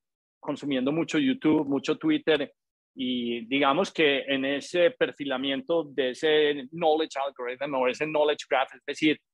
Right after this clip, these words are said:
como le doy like y a este y a este, entonces me empezó a aparecer una persona que se llamaba Antonio Linares, y Antonio Linares se mete los deep dives más excelentes. Un deep dive es un análisis profundo de una, de, de una acción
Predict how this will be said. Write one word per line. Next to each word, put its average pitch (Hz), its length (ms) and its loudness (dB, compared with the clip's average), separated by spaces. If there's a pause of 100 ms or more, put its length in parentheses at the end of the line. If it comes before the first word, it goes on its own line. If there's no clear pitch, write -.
como 131 180 -2
le 135 100 6
doy 143 240 6
like 160 380 0
y 147 320 0
a 127 280 0
este 156 260 -4
y 143 100 -4
a 127 100 -2
este, 143 240 -4
entonces 131 680 -8
me 135 80 2
empezó 120 280 -2
a 117 40 0
aparecer 139 520 0 (320)
una 135 180 0
persona 151 300 -2
que 147 160 -4
se 123 80 -8
llamaba 120 480 2
Antonio 120 340 -4
Linares, 123 500 -4
y 123 80 -2
Antonio 139 440 0
Linares 151 580 -2 (500)
se 147 200 -4
mete 143 580 0
los 151 300 -2
deep 160 240 2
dives 175 500 0 (520)
más 170 380 -6
excelentes. 147 580 -4
Un 160 100 -4
deep 175 200 2
dive 175 280 4
es 160 100 -6
un 180 100 -6
análisis 165 520 -4
profundo 143 480 0
de 175 140 2
una, 165 340 0
de, 127 340 2
de 110 160 -4
una 127 220 2
acción 160 480 2